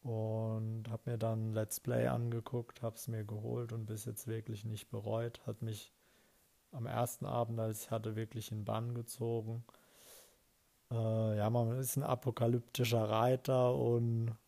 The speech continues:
kämpft, ja, gegen die Dunkelheit quasi.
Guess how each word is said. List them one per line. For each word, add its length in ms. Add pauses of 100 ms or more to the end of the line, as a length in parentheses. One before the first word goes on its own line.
(140)
kämpft, 520 (1040)
ja, 180
gegen 320
die 160
Dunkelheit 760
quasi. 720